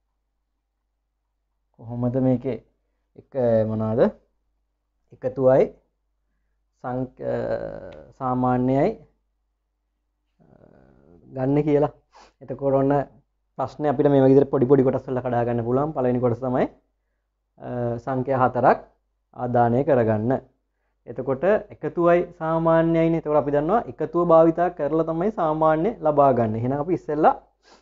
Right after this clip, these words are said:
එකතුව හොයමු. එකතුව හොයන්නේ කොහොමද කියලා එතකොට ඔයගොල්ලෝ ලියා ගන්න හරි විදියට. ඊට පස්සේ ඔන්න එකතුව හෙව්වා. ඊට පස්සේ එකතුව භාවිතා කරලා අපිට සාමාන්‍ය හොයන්න පුළුවන්. එහෙනම් ඔන්න සාමාන්‍යයත් හොයන්න. ඊට පස්සේ ඒ අද-, අදාළ දෙක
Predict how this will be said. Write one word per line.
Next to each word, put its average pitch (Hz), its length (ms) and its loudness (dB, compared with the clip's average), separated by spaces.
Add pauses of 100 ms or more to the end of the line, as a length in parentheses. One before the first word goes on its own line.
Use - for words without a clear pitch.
(140)
එකතුව 165 420 -2
හොයමු. 135 380 2
එකතුව 135 320 -8
හොයන්නේ 135 260 0
කොහොමද 135 260 -2
කියලා 135 220 0
එතකොට 165 200 0
ඔයගොල්ලෝ 151 340 2 (260)
ලියා 135 260 0
ගන්න 107 160 -4
හරි 107 160 -10
විදියට. 101 320 -12 (420)
ඊට 139 160 -8
පස්සේ 151 240 -2
ඔන්න 175 80 -4
එකතුව 147 340 0
හෙව්වා. 113 300 2
ඊට 113 120 -10
පස්සේ 156 180 -6
එකතුව 147 260 -2
භාවිතා 147 340 2
කරලා 156 140 0
අපිට 202 160 -6
සාමාන්‍ය 165 480 2
හොයන්න 160 280 0
පුළුවන්. 123 300 -6
එහෙනම් 147 180 -8
ඔන්න 196 100 -8
සාමාන්‍යයත් 156 720 0
හොයන්න. 113 280 -6 (760)
ඊට 127 140 -8
පස්සේ 127 360 -2 (260)
ඒ - 140 -6
අද-, 151 180 0
අදාළ 135 340 2
දෙක 131 180 0